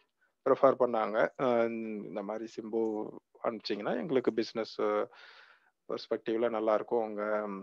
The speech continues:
three and ஹாஃப் இயர்ஸா இருக்காங்க. ந-, நிறைய knowledgeable இருக்கு. அ,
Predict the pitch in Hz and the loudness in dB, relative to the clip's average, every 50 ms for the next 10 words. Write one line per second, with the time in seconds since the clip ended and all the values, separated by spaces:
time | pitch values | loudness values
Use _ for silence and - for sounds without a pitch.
0 | 104 - - 120 117 113 110 110 101 - - 110 113 - - 120 113 107 98 - | -12 -10 -6 -4 -2 2 2 2 2 2 2 0 0 4 4 6 6 6 4 4
1 | 104 107 110 131 190 277 277 240 185 143 127 120 117 117 113 113 117 113 113 113 | 4 4 4 2 2 2 2 4 4 6 6 6 6 6 6 6 6 6 6 8
2 | 110 110 113 110 - 117 107 - 110 107 104 104 101 - - - 170 202 214 - | 6 6 6 4 4 2 2 4 4 4 4 4 2 -2 -2 0 0 0 0 0
3 | - - 127 120 113 113 113 110 107 107 110 110 107 113 | -2 0 0 0 0 0 -2 -4 -4 -6 -8 -10 -14 -18